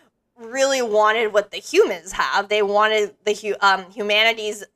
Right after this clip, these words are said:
persistence and determination to survive no matter what.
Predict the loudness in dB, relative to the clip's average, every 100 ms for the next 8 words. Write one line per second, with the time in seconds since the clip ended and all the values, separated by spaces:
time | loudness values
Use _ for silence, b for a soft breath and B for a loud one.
0 | _ _ -4 -4 -6 -6 -2 4 4 2
1 | -10 -4 -4 -6 -12 -10 -4 2 2 2
2 | -2 -4 -8 -10 -6 -2 -2 -2 -8 -6
3 | -4 -4 0 6 8 6